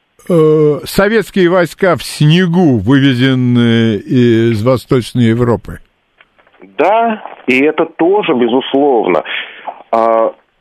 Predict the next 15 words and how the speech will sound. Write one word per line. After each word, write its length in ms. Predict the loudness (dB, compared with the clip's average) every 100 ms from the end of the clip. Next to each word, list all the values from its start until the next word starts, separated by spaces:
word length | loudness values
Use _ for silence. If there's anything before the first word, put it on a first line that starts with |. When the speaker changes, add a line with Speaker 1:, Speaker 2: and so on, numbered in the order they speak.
| _ _ _ _ _ -14 -8 -2
Speaker 1:
А, 100 | -2
кстати 400 | 0 0 2 0
Speaker 2:
ну, 60 |
а 40 | 2
Speaker 1:
говоря, 440 | 2 2 2 0
я 240 | -2 0 2
ещё 380 | 0 0 -2 -2
вспомнил, 640 | -6 -8 -2 0 0 0
ну, 140 | 0
может 300 | 0 0 -2
быть, 140 | -4 -2
конечно, 500 | -2 0 -2 -4 -4
такой 320 | -2 -2 -4
примерчик 580 | -2 -2 0 -2 -4 0
мелкий. 520 | 2 2 -2 -6